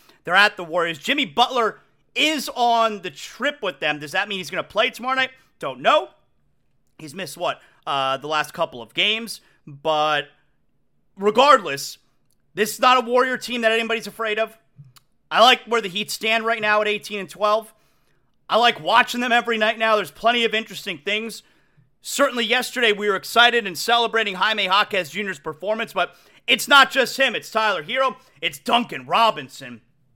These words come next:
who has been so, so great. And certainly that brought me to the whole, you know, brought me back to the Damian Lillard stuff, where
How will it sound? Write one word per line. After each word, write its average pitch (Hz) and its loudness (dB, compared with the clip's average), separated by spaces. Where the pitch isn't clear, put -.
who 196 -4
has 202 -6
been 165 -10
so, 220 2
so 208 -6
great. 156 -8
And 170 2
certainly 277 -2
that 240 6
brought 233 2
me 233 0
to 254 -4
the 233 2
whole, 208 0
you 247 -2
know, 185 0
brought 240 0
me 196 -8
back 220 4
to 247 -8
the 220 -4
Damian 226 0
Lillard 302 0
stuff, - -6
where 185 -2